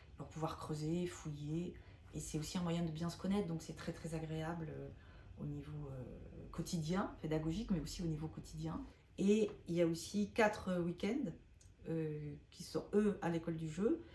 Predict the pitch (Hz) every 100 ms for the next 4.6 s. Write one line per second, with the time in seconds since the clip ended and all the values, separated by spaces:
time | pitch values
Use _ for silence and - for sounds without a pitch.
0 | - - - 190 - 226 - 226 226 202
1 | - 247 277 - 185 233 240 190 185 214
2 | 233 180 160 156 156 - - - 156 190
3 | - 190 185 165 - 175 160 - 165 160
4 | 147 151 143 - 202